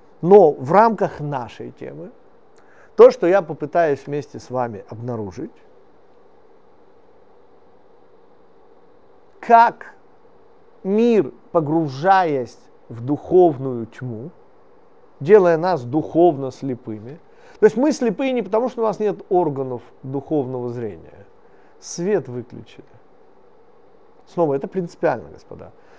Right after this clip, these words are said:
Нас не лишили духовного восприятия, что-то у нас там всё-таки есть, а иначе мы бы с вами просто не встретились. Что-то такое духовное нам, несомненно, не чуждо. Маленькое, слабенькое, но что-то там есть.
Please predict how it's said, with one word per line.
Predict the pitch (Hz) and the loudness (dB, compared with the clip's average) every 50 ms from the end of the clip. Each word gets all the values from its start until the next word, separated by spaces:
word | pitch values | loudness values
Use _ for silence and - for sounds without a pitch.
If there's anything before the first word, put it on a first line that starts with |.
| - - - - | -20 -20 -14 -6
Нас | - 202 233 247 233 - 214 - - | 0 0 0 0 0 -4 -12 -10 -6
не | 202 202 208 | -4 -2 -2
лишили | 202 208 202 - - - 220 220 214 196 190 | 0 -2 -4 -4 -4 -4 -4 -4 -2 -2 -4
духовного | 160 156 156 147 - 175 175 175 170 160 151 147 139 | -4 -6 -8 -6 -2 2 2 2 2 0 -2 -4 -6
восприятия, | 131 127 - - 151 135 151 180 185 185 185 - 160 143 135 | -6 -10 -10 -8 -4 -2 0 0 0 -2 -2 -2 -4 -4 -4
что-то | - - - 185 208 220 214 - 180 | -4 -4 2 4 4 4 4 2 -6
у | 147 143 | -4 -4
нас | 143 160 185 185 160 | -4 -4 -4 -4 -6
там | - - - 165 160 147 | -6 -6 -6 -6 -6 -6
всё-таки | - - 156 151 - 131 - - 123 | -6 -8 -8 -6 -8 -10 -10 -10 -12
есть, | 110 117 117 127 131 - - - - - - - - | -10 -8 -8 -10 -10 -12 -20 -20 -20 -20 -20 -18 -10
а | - 131 143 | -6 -6 -4
иначе | 151 175 180 - 175 | -2 -4 -4 -4 -4
мы | 160 170 170 | -4 -2 -2
бы | 160 151 | -4 -4
с | - | -4
вами | - 156 156 139 | -2 -2 -2 -2
просто | - 147 147 - - | -4 -6 -6 -6 -10
не | 160 | -14
встретились. | 156 - - 165 113 - - - 62 53 - - _ - - - _ - - - - - - _ _ _ _ _ - - - - - - - | -12 -8 -8 -6 -6 -8 -10 -20 -20 -20 -20 -20 _ -20 -20 -20 _ -20 -20 -20 -20 -20 -20 _ _ _ _ _ -20 -20 -20 -20 -20 -20 -20
Что-то | - - - 233 285 320 254 - 214 | -12 -2 6 10 10 10 10 8 0
такое | 160 - 165 - 240 254 240 208 175 | -2 -2 -4 2 4 6 6 6 6
духовное | 147 131 160 165 - - 226 285 302 294 247 254 247 226 226 214 | 4 2 -2 -4 -4 -2 0 2 2 2 2 0 -2 0 -2 -2
нам, | 196 185 180 196 220 233 233 226 220 202 | -4 -2 0 0 0 0 0 -4 -8 -8
несомненно, | 190 175 - - 156 156 165 180 190 190 180 170 | -10 -8 -6 -6 -4 -4 -2 -4 -2 -2 -2 -4
не | 160 165 170 160 | -4 -4 -6 -8
чуждо. | - - 175 160 127 101 98 101 - - - - - - - - - - - - | -8 -8 -6 -6 -6 -8 -10 -18 -20 -20 -20 -20 -20 -20 -20 -20 -20 -20 -20 -10
Маленькое, | - 294 294 285 277 262 247 220 208 196 180 - 202 185 185 175 | -2 4 6 8 8 8 6 4 2 0 0 0 0 2 0 -2
слабенькое, | 185 - 226 247 262 254 240 202 202 202 185 175 190 190 180 | -4 -2 4 6 6 6 6 4 2 -2 -2 -2 -2 -2 -2
но | 190 190 | -2 -2
что-то | - - 247 262 - 214 196 | 2 4 4 4 4 2 -2
там | - 196 196 185 | -2 -2 -2 -2
есть. | 156 - - 117 - - - | -6 -8 -10 -14 -14 -16 -20